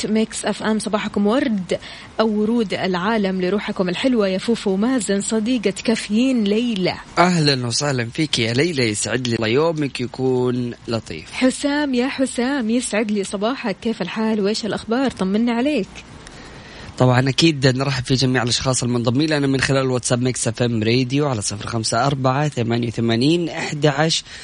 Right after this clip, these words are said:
Speaker 2: سبعة صفر صفر. أيضًا من خلال تويتر على آت ميكس اف ام راديو، كل اللي عليك إنك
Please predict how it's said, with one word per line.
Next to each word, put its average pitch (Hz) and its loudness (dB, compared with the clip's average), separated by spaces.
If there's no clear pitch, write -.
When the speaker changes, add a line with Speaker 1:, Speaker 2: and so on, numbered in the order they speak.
Speaker 2:
سبعة 151 2
صفر - -
صفر. 117 0
أيضًا 170 0
من 151 0
خلال 139 2
تويتر 139 -2
على 113 2
آت - -4
ميكس - 0
اف 113 -2
ام 117 0
راديو، 147 2
كل 131 -2
اللي 117 2
عليك 123 0
إنك 123 0